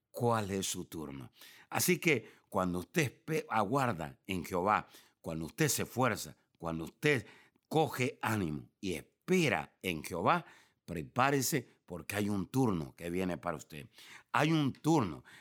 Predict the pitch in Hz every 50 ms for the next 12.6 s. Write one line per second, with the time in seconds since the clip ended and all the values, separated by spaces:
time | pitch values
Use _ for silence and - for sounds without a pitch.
0 | - _ - 120 113 107 - - 170 156 143 135 135 139 139 127 - - 87 87
1 | 113 151 156 - - 156 - - 220 220 202 175 156 143 120 - - - _ -
2 | - 85 82 - - 127 123 113 104 92 82 82 87 104 120 110 104 95 90 82
3 | 82 82 80 80 104 127 139 120 - - 117 104 - _ - _ _ _ _ _
4 | - 113 113 113 104 85 73 65 - - - - - - _ - - 123 120 -
5 | 208 208 - - 147 160 135 - - - - _ _ _ - 90 98 98 123 180
6 | 220 220 190 - - - - - 98 90 98 104 92 - - 90 85 78 73 69
7 | 67 67 - _ - - - - _ - - 95 - - - 147 156 156 156 143
8 | - - _ _ _ _ _ _ - - 123 123 117 120 127 - 123 117 110 98
9 | 82 - - - _ _ - 165 196 175 - - 151 135 - 107 98 104 131 175
10 | 190 180 160 151 135 120 - _ _ _ - - 143 131 107 87 87 98 98 85
11 | 85 113 123 127 120 107 92 78 78 73 - _ _ _ _ _ - 101 104 95
12 | 95 87 69 76 78 - - - 107 110 107 113